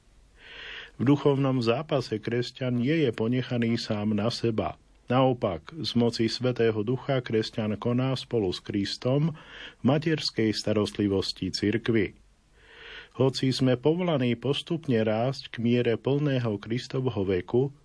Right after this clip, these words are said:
pre ľudskú slabosť často blúdime, strácame nádej v Božiu lásku, alebo dobrovoľne a vedome spolupracujeme so silami zla. Napriek tomu Boh sa neodvracia od osoby, ktorá zhrešila.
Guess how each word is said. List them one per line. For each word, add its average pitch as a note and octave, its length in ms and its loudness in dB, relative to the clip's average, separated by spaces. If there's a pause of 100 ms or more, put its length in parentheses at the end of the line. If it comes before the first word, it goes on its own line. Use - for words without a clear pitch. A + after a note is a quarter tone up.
(140)
pre A#2 160 -2
ľudskú B2 480 -2
slabosť A#2 800 -4
často A2 400 -4
blúdime, B2 560 0
strácame G#2+ 640 -4
nádej A2+ 480 2
v B2 80 -6
Božiu G#2 400 0
lásku, A#2+ 560 0 (400)
alebo A#2+ 320 2
dobrovoľne C#3 640 2
a A2+ 160 2
vedome B2+ 400 0
spolupracujeme A#2+ 1120 0
so F#2+ 160 -2
silami G2 540 -4
zla. G2+ 340 -4 (1040)
Napriek C3+ 400 2
tomu C#3+ 240 4
Boh C3 160 2
sa - 240 -4
neodvracia B2+ 640 0
od C#3 160 0
osoby, B2 480 0
ktorá G#2+ 320 0
zhrešila. G2+ 720 0